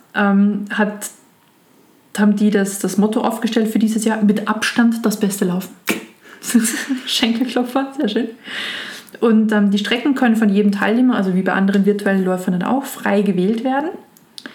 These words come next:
Ähm, und das wird von Plansport e V.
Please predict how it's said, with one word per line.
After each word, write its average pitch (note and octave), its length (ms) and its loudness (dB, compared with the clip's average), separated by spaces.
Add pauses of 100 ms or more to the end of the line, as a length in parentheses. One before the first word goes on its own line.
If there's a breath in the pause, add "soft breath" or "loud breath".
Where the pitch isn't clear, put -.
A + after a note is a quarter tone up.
(460 loud breath)
Ähm, G#3+ 920 4
und G#3+ 160 2
das G#3+ 140 0
wird B3+ 140 0
von G3+ 240 0
Plansport - 1000 -4
e A3+ 180 2
V. G#3 600 -2